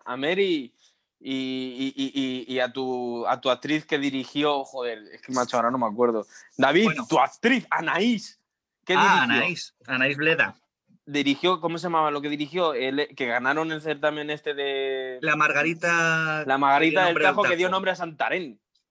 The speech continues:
Speaker 2: Eso, gracias. ¿Puedes
Speaker 1: Pues
Speaker 2: decirlo
Speaker 1: el
Speaker 2: sin que yo te interrumpa? Perdón. <laughs>
Speaker 1: La Margarita del Tajo, que dio nombre a Santarén.
Speaker 2: Solo en Audible.
Speaker 1: <laughs> Qué va, tío, ya sabes que yo los audiolibros no. Bueno,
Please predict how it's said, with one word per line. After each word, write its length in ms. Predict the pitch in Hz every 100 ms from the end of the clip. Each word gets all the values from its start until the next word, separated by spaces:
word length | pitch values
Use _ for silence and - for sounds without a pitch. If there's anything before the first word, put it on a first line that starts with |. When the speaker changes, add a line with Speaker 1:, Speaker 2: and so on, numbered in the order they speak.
| - 139
Speaker 2:
Eso, 280 | 170 - -
gracias. 440 | 123 123 98 - _ 139
¿Puedes 220 | 156 175
Speaker 1:
Pues 100 | 180
Speaker 2:
decirlo 240 | 185 185
Speaker 1:
el 60 | 170
Speaker 2:
sin 140 | 165
que 80 | 165
yo 100 | 170
te 60 | 165
interrumpa? 420 | 160 160 170 127
Perdón. 300 | 131 156 -
<laughs> 540 | 190 - - - -
Speaker 1:
La 120 | 143 143
Margarita 640 | 143 139 139 165 185 180
del 240 | 151 123
Tajo, 320 | 120 156 170 143
que 100 | 110
dio 160 | 113
nombre 280 | 117 117 104
a 60 | 98
Santarén. 580 | 107 98 90 87 90 - _ - - - _ _ _ _ _
Speaker 2:
Solo 560 | - 180 214 220 202 _
en 320 | 165 143 135
Audible. 520 | - 143 117 101 95 85 _ _ - -
Speaker 1:
<laughs> 2250 | 180 - 240 - 214 220 - 247 - 254 220 - 214 196 - - - 277 165 - 196 226
Qué 120 | 196
va, 220 | 180 170 170
tío, 340 | 196 175 151
ya 180 | 160 170
sabes 340 | 170 165 156
que 340 | 160 160 147 147
yo 140 | 165
los 160 | 165 151
audiolibros 580 | 143 139 151 156 143
no. 100 | 131 143 - 214 226 185
Bueno, 320 | 214 240 160